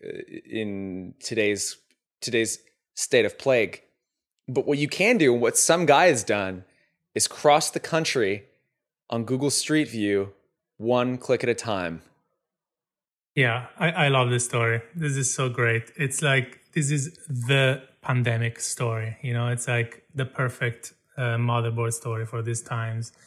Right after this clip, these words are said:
Speaker 2: Uh, this is a story of a nineteen-year-old, uh, called Uday Schultz.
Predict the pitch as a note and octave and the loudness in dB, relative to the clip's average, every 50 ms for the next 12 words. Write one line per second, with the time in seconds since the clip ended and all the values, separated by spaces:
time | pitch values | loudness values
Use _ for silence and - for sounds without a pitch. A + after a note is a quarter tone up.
0 | - - _ _ _ _ _ _ _ _ _ - C3+ C3 B2 B2+ B2+ D3 D#3 D3 | -20 -20 _ _ _ _ _ _ _ _ _ -2 2 2 4 4 4 2 0 0
1 | D#3 D3+ C#3 C#3 B2+ - C#3 C3 B2+ B2+ B2 A#2+ A2+ A#2+ A#2+ A#2 A#2 A2+ A2+ A#2 | 0 0 0 0 0 2 2 2 4 4 2 2 2 2 2 4 4 2 2 2
2 | A#2+ B2 B2+ C#3+ D3 C#3 D3 C#3 C3+ B2+ B2+ B2 B2 B2 B2 B2 B2 A#2+ A#2+ - | 2 2 2 2 0 0 0 -2 0 0 2 2 2 2 2 0 0 -2 -4 -6
3 | - - - - D3+ B2 A#2+ A#2 A2+ A2+ - - C3 B2 B2 A#2+ B2+ - D#3 C3 | -12 -18 -12 -6 -4 -2 0 0 -2 -4 -4 -4 -2 0 0 -2 -2 -4 -4 -2
4 | B2 B2+ B2 B2+ B2 B2 B2 B2 B2 B2+ B2 A#2+ - - - - D#3 D#3 E3 F3+ | 0 0 2 2 0 0 0 -2 -2 -4 -4 -6 -8 -10 -6 -2 -2 0 0 0
5 | G3 E3+ - - - - - | -2 -4 -6 -8 -8 -10 -12